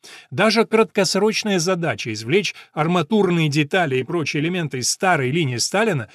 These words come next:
чтобы их можно было использовать для укрепления на Западе, завела строителей в тупик, потому что орудия, вмонтированные в опорные пункты старой линии,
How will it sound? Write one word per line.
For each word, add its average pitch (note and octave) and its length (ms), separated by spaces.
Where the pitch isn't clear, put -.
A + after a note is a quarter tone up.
чтобы E3 340
их - 120
можно E3+ 300
было E3 200
использовать B2+ 640
для C#3+ 160
укрепления C#3+ 580
на A#2 100
Западе, A3 520
завела F#3+ 580
строителей F#3 680
в - 80
тупик, G3+ 360
потому A#2 360
что C#3 180
орудия, C#3+ 680
вмонтированные C3+ 760
в A#2+ 60
опорные C#3+ 460
пункты D3 360
старой A#2 380
линии, G#3 380